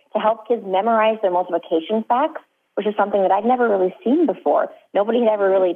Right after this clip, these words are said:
tackled it that way. And, and, and one thing you can do at home with your kids for sure, even if you're not up on all the new Common Core techniques, which, by the way, I do teach in this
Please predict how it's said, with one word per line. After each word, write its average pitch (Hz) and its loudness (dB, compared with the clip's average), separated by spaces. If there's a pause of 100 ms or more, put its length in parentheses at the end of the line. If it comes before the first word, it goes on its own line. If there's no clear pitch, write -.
tackled 170 -2
it - -20
that 147 0
way. 143 2
And, 160 -2
and, 170 0
and 160 -2
one 202 0
thing 302 0
you 269 0
can 277 0
do 262 4
at 247 -2
home 247 0
with 233 2
your 233 2
kids 285 0
for 220 0
sure, 240 2 (300)
even 233 0
if 240 -4
you're 226 2
not 220 2
up 214 -2
on 202 0
all 190 2
the 190 -4
new 190 0
Common 190 -2
Core 180 2
techniques, 190 -4
which, 165 0
by 175 0
the 165 -2
way, 165 4
I 160 2
do 165 2
teach 160 -2 (100)
in 170 0
this 151 0